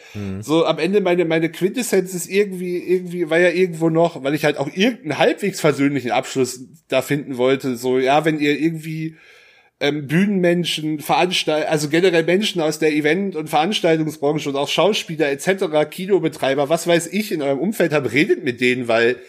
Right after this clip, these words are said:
Speaker 2: ähm, wir sitzen alle zu Hause und wir sind halt alle Menschen, die sonst in einem sehr sozialen Umfeld arbeiten, mit Gästen, mit Kunden, wie auch immer.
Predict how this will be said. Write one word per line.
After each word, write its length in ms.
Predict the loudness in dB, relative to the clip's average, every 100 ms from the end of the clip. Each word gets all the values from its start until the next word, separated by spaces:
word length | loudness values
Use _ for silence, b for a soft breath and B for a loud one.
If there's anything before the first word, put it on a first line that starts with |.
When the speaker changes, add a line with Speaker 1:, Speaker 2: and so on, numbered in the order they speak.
| B B B B B B
Speaker 2:
ähm, 200 | -4 -4 -4
wir 80 | -6
sitzen 300 | -6 -8 -4
alle 260 | -2 -2
zu 240 | -2 0 2
Hause 440 | 2 2 2 2
und 200 | 0 -2
wir 80 | -6
sind 180 | -4 -6
halt 140 | -2
alle 200 | 0 0
Menschen, 400 | 2 0 -2 -4
die 60 | 0
sonst 320 | 2 0 -2
in 60 | -8
einem 80 | -6
sehr 220 | 0 -2
sozialen 420 | -2 -2 0 2
Umfeld 360 | 0 -2 0 2
arbeiten, 480 | 2 2 2 0 -2
mit 220 | -6 0
Gästen, 420 | 0 0 -4 -2
mit 160 | -2 0
Kunden, 600 | 0 0 -4 -8 -8 -10
wie 280 | -12 -6 -4
auch 160 | -2 -2
immer. 520 | 0 4 4 2 -2